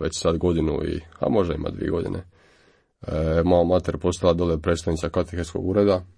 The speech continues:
znači ona predaje na K B F-u, tako religijsku pedagogiju, katehetiku i te predmete. I onda je htjela pokrenuti neki portal tako za vjeroučitelje, da dobiju neki sadržaj koji onako oni mogu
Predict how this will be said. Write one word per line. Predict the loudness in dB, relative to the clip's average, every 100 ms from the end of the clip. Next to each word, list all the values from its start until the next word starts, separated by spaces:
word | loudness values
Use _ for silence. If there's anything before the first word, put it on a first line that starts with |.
| _ _ _
znači | -4 -2 -2
ona | -2
predaje | 0 0 0
na |
K | 0 0
B | 2 2
F-u, | 0 -6 -10 -14 _ _ _ _ _ _ -12 -4
tako | -4 0
religijsku | 2 2 -2 -10
pedagogiju, | -4 -2 0 -2 -2
katehetiku | -8 -6 -4 -4 -6 -16
i | -8
te | -6
predmete. | -2 0 2 0 0 -4 -6 -14 -20 -20 -20 -20 _
I | -2 2 6
onda | 6
je | 6
htjela | 4 2
pokrenuti | 2 -2 -2 4 4
neki | 4 0
portal | 0 2 4 2
tako | 2 0 2
za | 2 4
vjeroučitelje, | 4 2 0 -2 -4 0 4 4 4
da | 4
dobiju | 4 4 4 2
neki | 2 0
sadržaj | 0 0 0 0 0
koji | 0 0
onako | 0 0 0
oni | 2 4 4
mogu | 4 4 2